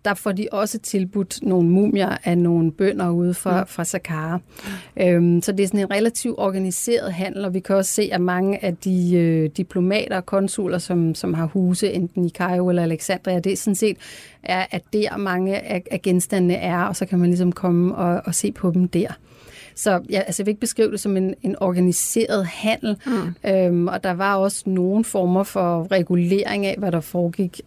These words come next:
Speaker 1: Øhm, og Niebuhr skriver jo for eksempel i sin bog, at det var svært for dem at få de her mumier ud, fordi der var, altså, overtro omkring at sejle med de her
Speaker 2: Mm.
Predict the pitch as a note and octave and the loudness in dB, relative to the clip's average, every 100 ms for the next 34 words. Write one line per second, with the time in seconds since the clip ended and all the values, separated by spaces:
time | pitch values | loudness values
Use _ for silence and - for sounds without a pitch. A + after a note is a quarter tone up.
0 | F#3+ E3+ E3 D#3+ D#3+ D#3+ D#3+ F#3 - F#3 | 0 2 4 4 4 2 0 -2 2 4
1 | F#3 G3+ F#3+ - G#3 F#3 - F3 F#3+ F#3+ | 4 2 0 0 2 2 0 -2 -2 -2
2 | F3+ F#3+ D#3+ G3+ F#3+ F#3+ F#3 - F#3 F#3 | -2 -2 0 0 0 2 2 0 -2 0
3 | F3 E3 G3 F3+ - F#3 F3 F#3 F#3 - | 0 0 0 -2 0 0 2 2 2 -2
4 | D#3+ - F3 F3 F3+ F#3 G3+ G3+ F#3 - | -4 -2 0 2 4 4 4 2 0 0
5 | A#3+ C4 - - F3+ F3+ E3+ E3+ E3 - | 0 0 -2 -6 -2 0 0 0 -2 -6
6 | D#3+ - - G3+ F#3+ G3+ - G4 E3+ E3 | -6 -6 -4 0 2 0 0 0 0 -2
7 | F#3+ F#3 - F#3 F#3 F3+ G#3 G3 F3 E3+ | -4 -4 -6 -4 0 2 2 2 2 0
8 | F3 - - F#3 D#3 D3 | -2 -4 -4 -2 -2 -4